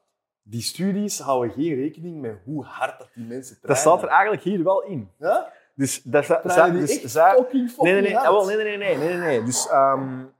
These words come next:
Speaker 2: het, het, de-, deze kwam ook van T-Nation. En dus
Speaker 1: Ja.
Speaker 2: bij de interpretatie van de hoofdredacteur van T-Nation staat dus ook, ehm, een reden waarom dat wij dus denken bij deze studie waarom dat er geen significante,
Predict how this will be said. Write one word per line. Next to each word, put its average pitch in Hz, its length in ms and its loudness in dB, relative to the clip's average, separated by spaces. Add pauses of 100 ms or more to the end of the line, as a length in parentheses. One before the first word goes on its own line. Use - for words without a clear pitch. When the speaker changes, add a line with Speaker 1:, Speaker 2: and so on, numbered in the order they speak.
(120)
Speaker 2:
het, - 120 -14 (140)
het, - 300 -4
de-, 139 280 -6
deze 170 200 -4
kwam 196 140 -6
ook 208 120 -4
van 135 220 -6
T-Nation. 202 680 -6
En 131 200 -6
dus 131 280 -4
Speaker 1:
Ja. 127 60 -18
Speaker 2:
bij 135 200 4
de 143 100 -4
interpretatie 156 800 -4
van 156 160 -8
de 131 60 -6
hoofdredacteur 139 680 -6
van 113 180 -12
T-Nation 175 520 -12
staat 160 320 -2
dus - 200 -20
ook, 151 320 -2 (500)
ehm, 135 320 0
een 135 180 -4
reden 175 300 -2
waarom 151 260 -2
dat 127 120 0
wij 135 240 0
dus 117 140 -18
denken 135 300 -8
bij 113 160 0
deze 120 240 -8
studie 139 360 -10
waarom 117 200 -6
dat 113 160 -12
er 107 100 -20
geen 131 180 -12
significante, 123 960 -8